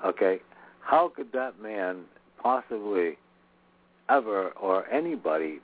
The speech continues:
possibly, have any good feelings toward the guy who, who beheaded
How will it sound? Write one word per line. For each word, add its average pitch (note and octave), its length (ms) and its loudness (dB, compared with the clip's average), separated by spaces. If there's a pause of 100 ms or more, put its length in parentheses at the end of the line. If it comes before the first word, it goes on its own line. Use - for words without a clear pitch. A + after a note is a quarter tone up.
possibly, G2 720 2 (520)
have G2+ 260 6 (180)
any A#2 320 -6 (260)
good B2+ 220 2 (120)
feelings F#2 540 -2 (680)
toward A#2 360 4 (300)
the F#2+ 60 -8
guy G2 420 2
who, F2+ 440 -2
who F#2 140 0
beheaded F#2 600 2